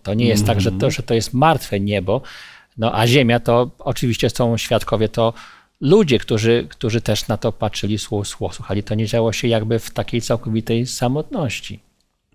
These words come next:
Speaker 2: Tak, wiecie, mam wrażenie, że, y, w tej lekcji, w ty-, w tym, w tym pierwszym w ogóle fragmencie, Pan Bóg jest, y, taki bardzo ludzki.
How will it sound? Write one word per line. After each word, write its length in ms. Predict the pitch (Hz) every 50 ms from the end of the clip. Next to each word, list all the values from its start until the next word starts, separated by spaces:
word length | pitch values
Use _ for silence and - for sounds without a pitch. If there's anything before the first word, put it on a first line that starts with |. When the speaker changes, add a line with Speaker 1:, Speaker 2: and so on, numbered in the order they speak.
| _ _
Speaker 2:
Tak, 180 | - - - -
wiecie, 260 | 147 143 - - 180
mam 120 | 190 175
wrażenie, 260 | 165 160 170 190 175
że, 120 | 147 143 143 139 135 - - - - - - - - - - _ _ -
y, 280 | 123 120 113 110 107 107 - - - -
w 60 | -
tej 180 | - 175 170
lekcji, 420 | 214 247 - - - 208 180 160 156
w 140 | 135 - -
ty-, 180 | - - - - -
w 120 | - -
tym, 520 | - - 147 135 131 123 120 117 117 120 113 120 117 110 -
w 40 | -
tym 140 | - 117 110
pierwszym 380 | - - 120 110 - - 110
w 40 | 104
ogóle 140 | 107 113 98
fragmencie, 500 | - 113 139 208 196 131 - 117 113 113 - - - - - - - - _ _ _ _
Pan 180 | - 208 196
Bóg 160 | 180 180 165 175
jest, 320 | 165 156 - - - -
y, 140 | 269 262 339 - 123 123 139 175 180 175 262 240 - - _ _ _
taki 220 | - 143 - -
bardzo 300 | 123 147 160 139 135 160
ludzki. 360 | 151 117 101 - - - -